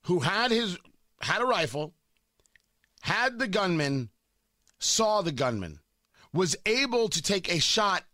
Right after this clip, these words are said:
at the gunman, and for whatever reason, checked with their supervisor. Now, as is being reported,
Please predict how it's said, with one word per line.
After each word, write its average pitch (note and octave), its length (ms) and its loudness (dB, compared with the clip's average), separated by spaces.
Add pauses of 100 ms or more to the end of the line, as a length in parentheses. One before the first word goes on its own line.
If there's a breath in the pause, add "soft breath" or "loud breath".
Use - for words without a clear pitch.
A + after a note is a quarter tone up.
(120)
at G3+ 280 0
the F#3 100 -4
gunman, G2+ 460 -4 (720 soft breath)
and G3 180 0
for F#3+ 100 -2
whatever C4 520 0
reason, C#3+ 640 -2 (380 soft breath)
checked - 420 -2
with B3 260 -2
their A3+ 160 2
supervisor. B2 840 -2 (1300 soft breath)
Now, C3 340 0 (100)
as A#3 440 0
is G3+ 300 -2
being F#3+ 500 0
reported, D3 840 -2